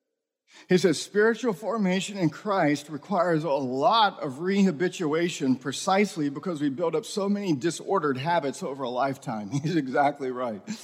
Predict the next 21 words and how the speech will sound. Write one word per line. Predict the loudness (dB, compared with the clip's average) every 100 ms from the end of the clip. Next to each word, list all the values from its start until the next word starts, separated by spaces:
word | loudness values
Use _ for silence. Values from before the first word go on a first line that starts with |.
| -18 _ _ _ _ _ _ _ _ _ _ -10
This | 8 8 8 4
is | -2 -2
also | 0 4 4 4 2 0
why | 2 2 2 2
the | 2 0
spiritual | 0 -2 4 4 4 2 0
formation | 0 2 4 6 6 4 2 2 2
of | 0
children | -4 -4 0 2 2 0 -2 -2 -4 -14 0
is | 0 2
one | 0
of | 2
the | 2
most | 2 0 -4
significant | 0 4 6 4 2 -2 0 0
callings | -2 0 2 2 2 2 -2 -8 -6
in | 2 2
the |
body | 2 0 0 -2
of | -2
Christ. | -4 0 2 0 -4